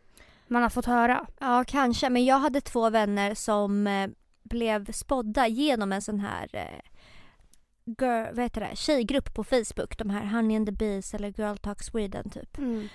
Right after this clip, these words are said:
Speaker 2: Så mina två
Speaker 1: Det är dina
Speaker 2: tjejkompisar
Speaker 1: favorit-
Speaker 2: Mina favoritgrupper. Alltså, det är det enda jag gör på fritiden, att kolla på lives
Speaker 1: Mm.
Speaker 2: i de grupperna. Mina två tjejkompisar var lite fulla och lajva och bara, kom, så kom det in något medium eller spådam eller vad det är.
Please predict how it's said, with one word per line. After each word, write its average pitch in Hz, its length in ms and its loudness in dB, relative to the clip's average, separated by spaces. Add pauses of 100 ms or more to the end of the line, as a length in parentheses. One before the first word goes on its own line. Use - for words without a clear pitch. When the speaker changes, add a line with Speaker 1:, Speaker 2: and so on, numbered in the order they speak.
(160)
Speaker 2:
Så - 180 -8 (140)
mina 277 320 4
två 233 140 0
Speaker 1:
Det 226 140 0
är 226 100 -2
dina 254 120 2
Speaker 2:
tjejkompisar 240 300 2
Speaker 1:
favorit- 233 600 -2 (240)
Speaker 2:
Mina 220 240 2
favoritgrupper. 214 760 -4
Alltså, 214 280 -8
det 208 80 -4
är 208 120 -2
det 208 60 -6
enda 196 240 -4
jag 196 120 -4
gör 196 80 -6
på 196 100 -8
fritiden, 202 400 -10
att 190 60 -8
kolla 202 180 -8
på - 100 -10
lives - 540 -8 (120)
Speaker 1:
Mm. 254 180 -6
Speaker 2:
i 220 40 -6
de 208 180 -6
grupperna. 208 400 -10 (640)
Mina 277 200 4
två 254 200 2
tjejkompisar 226 800 -2
var 226 340 -4
lite 208 300 -4
fulla 254 500 0
och - 360 -8 (120)
lajva 233 520 2
och 202 120 2
bara, 190 340 -2 (380)
kom, 247 180 -6
så 233 80 -8
kom 247 180 0
det 220 60 2
in 269 140 0
något 190 160 -4
medium 226 380 -2
eller - 160 -10
spådam - 480 -10
eller - 280 -12
vad - 200 -10
det - 40 -10
är. 269 260 -4